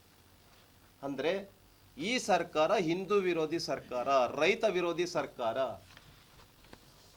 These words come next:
ನೂರಾರು ಎಕರೆ, ಸಾವಿರಾರು ಎಕರೆ ರೈತರ ಜಮೀನನ್ನ, ಹಿಂದೂ ದೇವಾಲಯಗಳ ಜಮೀನನ್ನ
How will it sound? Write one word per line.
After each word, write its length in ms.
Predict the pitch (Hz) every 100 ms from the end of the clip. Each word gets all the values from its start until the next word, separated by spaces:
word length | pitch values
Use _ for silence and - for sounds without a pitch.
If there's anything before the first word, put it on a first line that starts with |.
| - -
ನೂರಾರು 500 | 135 170 226 247 240
ಎಕರೆ, 340 | 214 202 220 247
ಸಾವಿರಾರು 580 | 185 165 208 220 208
ಎಕರೆ 380 | 185 - 208 254
ರೈತರ 360 | 165 208 - 196
ಜಮೀನನ್ನ, 720 | 170 175 175 170 156 160 196
ಹಿಂದೂ 460 | 226 170 196 202 202
ದೇವಾಲಯಗಳ 760 | 180 185 180 170 170 165 160
ಜಮೀನನ್ನ 640 | 143 143 160 156 139 143